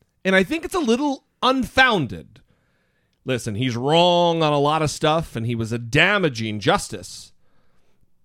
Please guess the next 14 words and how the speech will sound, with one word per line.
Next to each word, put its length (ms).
But 100
I 60
don't 160
think 160
he 100
was 140
a 80
hateful 640
man. 580
In 120
fact, 460
I 80
think 320
it's 200